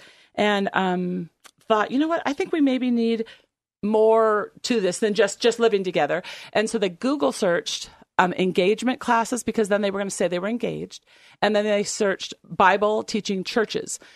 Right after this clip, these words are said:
and that brought them to the Re-Engage program at Lake Bible. Convoluted story, right? You know, it's like, "How did you find us?" And they came, and wow, seeing them. I mean, they, we <laughs> ultimately, we,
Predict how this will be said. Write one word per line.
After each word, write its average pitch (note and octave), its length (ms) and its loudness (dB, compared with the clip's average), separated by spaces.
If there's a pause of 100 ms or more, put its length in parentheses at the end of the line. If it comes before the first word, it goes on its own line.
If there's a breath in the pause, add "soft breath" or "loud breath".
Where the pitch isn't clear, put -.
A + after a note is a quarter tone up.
(160 loud breath)
and G#3 140 0
that G#3 220 2
brought G#3+ 240 2
them G3+ 140 -2
to A3 100 -2
the E3+ 100 0
Re-Engage F#3+ 800 -2
program F3 520 0
at E3+ 140 2
Lake F#3 220 0
Bible. F3+ 380 0 (140 loud breath)
Convoluted C4 600 4
story, G#3 260 4
right? F3 300 2
You G#3+ 100 0
know, G3+ 140 6
it's - 200 0
like, G#3 120 0 (200)
"How A#3+ 260 4
did D4 160 -4
you C4+ 80 0
find A3 400 0
us?" E3+ 180 -4 (380 loud breath)
And G#3+ 160 2
they A3+ 100 2
came, A#3 640 -2
and F#3+ 320 0
wow, A#3+ 760 2
seeing A#3+ 500 -2
them. A3+ 340 -2 (340 loud breath)
I G3+ 80 2
mean, G#3 280 -2
they, G3+ 280 0
we G#3 320 -2
<laughs> - 80 -20
ultimately, A3 460 -2
we, G3+ 180 -4